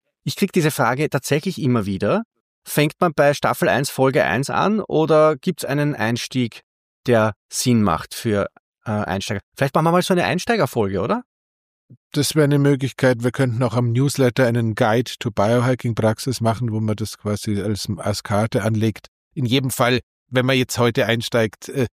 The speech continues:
Speaker 2: ich würde mal die eins, äh, die allererste, wer wir sind und wo wir herkommen, auch wenn sich das ein bisschen geändert hat,
Speaker 1: Mhm.
Speaker 2: ähm, würde ich auf alle Fälle immer noch vorne dran schalten, um das Ganze ein bisschen zu verorten. Ähm, dann würde ich einfach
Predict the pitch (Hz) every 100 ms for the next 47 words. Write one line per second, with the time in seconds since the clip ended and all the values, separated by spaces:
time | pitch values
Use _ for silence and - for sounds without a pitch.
0 | _ - - 135 135 131 131 120 - 117
1 | 139 151 - - - - - - - 127
2 | 147 139 151 143 - 147 131 131 139 139
3 | 139 127 165 156 139 131 131 120 131 131
4 | 147 139 127 127 120 131 123 - 127 123
5 | 127 117 120 104 131 147 135 139 - -
6 | 113 143 147 156 127 123 127 139 - 381
7 | 127 135 143 135 131 - 127 131 - 131
8 | 131 - _ _ - 135 131 120 - 127
9 | 131 123 117 135 - 127 131 - 131 117
10 | - 120 123 117 127 120 - 123 - 113
11 | 123 95 98 120 - 135 - _ _ _
12 | - 127 120 117 117 117 113 110 - 117
13 | 120 113 127 117 139 113 110 131 110